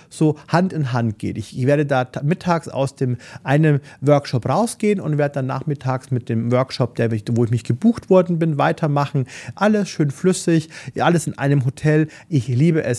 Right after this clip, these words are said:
wenn's so funktioniert. Und nach der dakon, die, die mich schon länger verfolgen, die wissen das ja, da ist der Summer Summit Roundtable direkt an dem Sonntag. Bedeutet, wir werden alle gemeinsam an unseren Zielen arbeiten, auch vielleicht gucken,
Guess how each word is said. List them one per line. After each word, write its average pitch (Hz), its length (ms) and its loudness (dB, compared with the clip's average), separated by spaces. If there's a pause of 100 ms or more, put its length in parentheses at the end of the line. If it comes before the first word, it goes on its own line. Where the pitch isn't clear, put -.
(100)
wenn's 117 260 0
so - 80 -2
funktioniert. 117 840 2 (280)
Und 135 200 4
nach 143 300 0
der 147 160 2
dakon, 135 560 0 (300)
die, 139 100 6
die 139 140 4
mich 135 180 2
schon 123 160 0
länger 127 300 0
verfolgen, 127 560 2
die 113 160 2
wissen 147 260 2
das 131 260 0
ja, 127 280 2 (320)
da 117 160 4
ist 123 160 -2
der 120 120 4
Summer 139 420 2
Summit 123 440 2
Roundtable 117 580 2
direkt 147 520 2
an 120 180 2
dem 117 140 2
Sonntag. 104 580 -2 (400)
Bedeutet, 151 580 4 (220)
wir 123 180 4
werden 131 400 2
alle 131 300 0
gemeinsam 120 800 0 (120)
an 127 180 0
unseren 123 440 -2
Zielen 139 440 0
arbeiten, 131 580 -2
auch 117 160 -2
vielleicht 113 380 -2
gucken, 143 420 -2